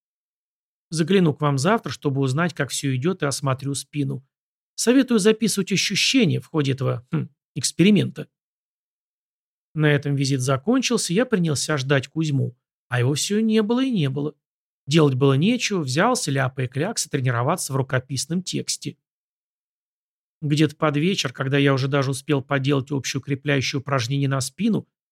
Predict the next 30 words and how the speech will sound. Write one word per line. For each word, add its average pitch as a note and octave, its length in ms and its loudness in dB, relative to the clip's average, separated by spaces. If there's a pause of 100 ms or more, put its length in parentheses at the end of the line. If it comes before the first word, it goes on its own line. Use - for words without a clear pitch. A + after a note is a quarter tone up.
(140)
небольшие C#3 480 0
подъёмы C3 460 0
и - 20 0
скручивания, C3 720 -4 (300)
на C#3+ 100 0
лестнице G#3+ 460 0
раздался C3+ 520 0
топот. - 440 -2 (880)
После G#3+ 220 0
короткого B3 420 2
стука - 340 -2
в F3+ 60 0
дверь, G3+ 280 2
не D3 120 0
дожидаясь C#3+ 500 0
моего C#3 220 2
разрешения, E3+ 640 0 (240)
в - 80 -12
спальню B3+ 400 2
ввалились F#3 420 0
двое F3+ 260 2
парней G3 340 0
в - 80 -10
форме, D3+ 460 2 (200)
которая B3 320 0
напоминала D3 540 2
университетскую. D3 960 -4 (480)
Китель G3+ 300 0
и - 20 0
фуражки. E3 680 -4